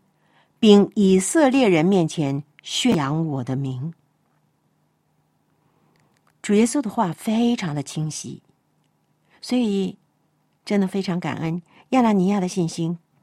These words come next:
够了，站起来就去了。他找到了扫罗，按手在他的身上，对他说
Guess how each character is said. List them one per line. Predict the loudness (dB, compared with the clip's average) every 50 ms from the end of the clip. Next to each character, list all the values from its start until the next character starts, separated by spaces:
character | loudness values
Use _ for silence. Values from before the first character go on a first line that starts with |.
| _ _ _ _
够 | 2 4 4 4
了， | 0 -4 -10 _ _ _ _ _ _ _ _ _ _ _ _ _ _ _ _ _ _ _ _ 2
站 | 4 4 4
起 | 4 2
来 | 0 0 0
就 | 0 -2 -4
去 | -6 -4 0 2 2 2
了。 | 2 0 -6 -10 _ _ _ _ _ _ _ _ _ _ _ _ _ _ _ _ _ _ _ _
他 | _ 0 0 0
找 | 2 2 0 0 2
到 | 0 0 0
了 | -2
扫 | -4 -6 -6 -8 -6
罗， | -6 -2 -2 -2 -2 -4 -8 -14 _ _ _ _ _ _ _
按 | 4 6 6 6
手 | 4 2 2 0 0
在 | 0 0 0 0 0
他 | -2 -4
的 | -4 -4
身 | -4 -2 -2 -2
上， | -2 -4 -6 -4
对 | -4 -4
他 | -2 -2
说 | -4 -2 0 0 0 0 0